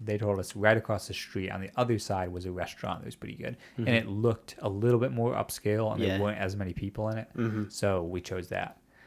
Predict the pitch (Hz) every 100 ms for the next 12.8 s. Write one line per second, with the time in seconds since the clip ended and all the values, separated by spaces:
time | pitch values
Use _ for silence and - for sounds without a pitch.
0 | - - _ - 104 95 92 90 87 85
1 | 117 107 - 101 98 92 92 98 95 92
2 | 95 90 90 90 87 - 98 - 98 92
3 | 87 82 - 95 87 - 101 85 104 104
4 | 101 - 101 90 92 - 110 104 104 104
5 | - - - - - - - - _ _
6 | _ _ - 120 135 170 156 - - 120
7 | 123 123 110 - 117 107 101 101 - -
8 | - _ _ - - - 110 117 120 113
9 | 110 107 104 98 123 120 113 107 107 107
10 | _ - 104 104 104 101 104 120 117 113
11 | 107 107 104 107 110 107 - - 113 110
12 | - - _ - 123 120 123